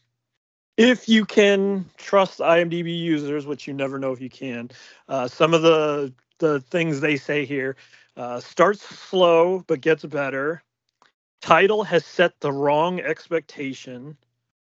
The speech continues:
Not for me. Intriguing. Intelligent emotional drama with the slightest sprinkle of action. Scenes from a marriage. Fresh and fun. Such a letdown.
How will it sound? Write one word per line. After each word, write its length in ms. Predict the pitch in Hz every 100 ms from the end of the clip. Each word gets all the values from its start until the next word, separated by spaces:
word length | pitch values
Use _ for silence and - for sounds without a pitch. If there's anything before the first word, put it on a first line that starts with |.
| _ 147
Not 260 | 165 -
for 240 | - 190 180
me. 580 | 147 123 120 131 160 _ _ _ _ -
Intriguing. 1120 | 160 131 - - 196 226 190 135 117 123 156 - _ _ _ _ -
Intelligent 720 | 147 - 175 196 202 214 208
emotional 540 | 160 160 165 156 175 147
drama 560 | 139 147 147 147 151 -
with 120 | 127
the 80 | 143
slightest 640 | - - 143 151 180 180 -
sprinkle 420 | - 165 160 160
of 140 | 156 -
action. 640 | 120 110 - 131 120 151 - _ _ _ _ _
Scenes 640 | - - 180 202 202 190
from 260 | - 170 165
a 60 | 151
marriage. 680 | 139 131 127 135 147 - _ _ - _ _
Fresh 420 | - 170 185 -
and 160 | 190 165
fun. 520 | - 131 127 135 151 _ _ _
Such 360 | - - 196 -
a 40 |
letdown. 800 | 185 151 143 131 131 120 131 151